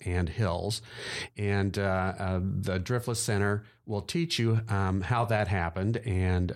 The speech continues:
um, why it looks the way it does. It's also an area that will, um, document early industry in along the river, particularly in Lansing. So the, uh, button making,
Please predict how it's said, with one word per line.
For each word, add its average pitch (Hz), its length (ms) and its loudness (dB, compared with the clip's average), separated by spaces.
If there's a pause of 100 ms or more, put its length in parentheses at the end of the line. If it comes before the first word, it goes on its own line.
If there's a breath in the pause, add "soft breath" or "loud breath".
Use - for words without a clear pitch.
um, 90 460 0
why 95 180 0
it 95 140 -4
looks 98 280 -2
the 92 120 -4
way 87 180 0
it 85 120 -2
does. 98 380 0 (320 loud breath)
It's - 200 -4
also 127 400 2
an 120 120 2
area 110 420 4
that 98 280 -2
will, 101 400 2
um, 98 260 2
document 107 680 0 (480 loud breath)
early 143 320 0
industry 117 560 2
in 98 460 2
along 131 420 2
the 127 80 6
river, 92 400 2
particularly 98 680 -2
in 92 160 2
Lansing. 95 600 2
So 98 400 0 (300 loud breath)
the, 104 340 2
uh, 95 120 2
button 113 480 0
making, 90 540 0